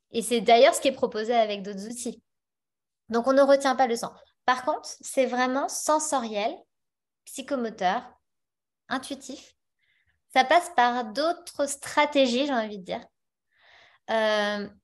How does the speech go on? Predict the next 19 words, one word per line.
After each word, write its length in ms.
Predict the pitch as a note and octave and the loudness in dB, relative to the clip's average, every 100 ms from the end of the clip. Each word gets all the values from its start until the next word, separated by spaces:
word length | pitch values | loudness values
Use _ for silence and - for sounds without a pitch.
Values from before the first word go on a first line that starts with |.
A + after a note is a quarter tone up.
| _ A#3 | _ -20
qui 260 | - B3 A#3+ | -12 -8 -6
finalement 840 | A#3+ - F4+ F4 D4 C#4 D#4+ F4+ C4 | -6 -6 0 2 2 2 0 -2 -6
font 300 | - D#4+ E4+ | -8 -6 -4
que 160 | D#4 | -4
ça 220 | C4+ B3+ | -2 0
marche 460 | A#3 B3 D#4 - - | 2 2 0 -2 -12
cycle 360 | - - D#4+ C#4 | -14 -12 -2 0
après 260 | B3+ B3+ | 0 -2
cycle. 280 | A#3+ - D#4+ | -6 -10 -4
Ça, 180 | C#4 B3 | 0 0
vraiment, 340 | B3+ D4+ F#4 D#4+ - - | 0 0 2 0 -4 -6
par 160 | B3 | -4
contre, 140 | D#4+ D#4 | -4 -2
faut 80 | A#3+ | -2
accepter 500 | A#3 A#3+ A#3+ C#4 C4+ | -2 -8 -6 -6 -4
cette 220 | A3+ G3+ | -6 -8
phase 240 | - A#3+ | -2 -2
d'apprentissage, 720 | G#3+ G#3+ - G#3+ G3 - D#4 | -2 -4 -6 -12 -8 -2 -2
hein. 220 | B3 D4+ | -2 -6